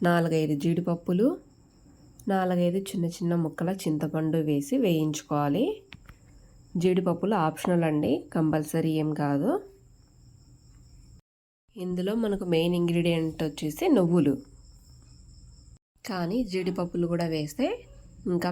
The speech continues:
మంచి రుచి వస్తుంది. ధనియాలు, జీలకర్ర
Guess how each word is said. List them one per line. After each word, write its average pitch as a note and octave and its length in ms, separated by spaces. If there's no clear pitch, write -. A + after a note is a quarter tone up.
మంచి E3 320
రుచి D#3+ 280
వస్తుంది. D3+ 500
ధనియాలు, F#3+ 600
జీలకర్ర F3+ 400